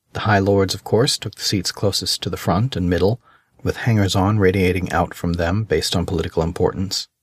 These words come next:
Dizzy couldn't help but notice that Lord Wilde was not in attendance, his seat taken by his daughter. The children of the great lords sat just outside their circle, and beyond that,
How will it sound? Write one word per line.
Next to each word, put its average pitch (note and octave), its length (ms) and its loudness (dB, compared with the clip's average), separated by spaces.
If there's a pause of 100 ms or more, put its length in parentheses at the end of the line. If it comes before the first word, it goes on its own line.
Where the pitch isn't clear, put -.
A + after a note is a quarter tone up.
(260)
Dizzy A2 220 2
couldn't G2 200 0
help G#2 220 0
but - 100 -2
notice F#2+ 300 0
that - 140 -8
Lord F#2 260 0
Wilde F#2 320 2
was F2 140 -8
not D#2+ 160 2
in D#2 120 -6
attendance, F2 640 -2 (140)
his F2 120 -6
seat - 320 0
taken D#2+ 260 -4
by D#2+ 120 -2
his D2+ 140 -6
daughter. E2 400 -4 (600)
The A2+ 100 0
children D3 360 4
of G#2 80 2
the G#2 80 0
great F#2 220 2
lords F2 340 0
sat E2 320 0
just - 220 -2
outside G2 380 0
their F2+ 120 -4
circle, - 480 -6 (260)
and F#2 80 -2
beyond F2+ 360 2
that, G2+ 260 0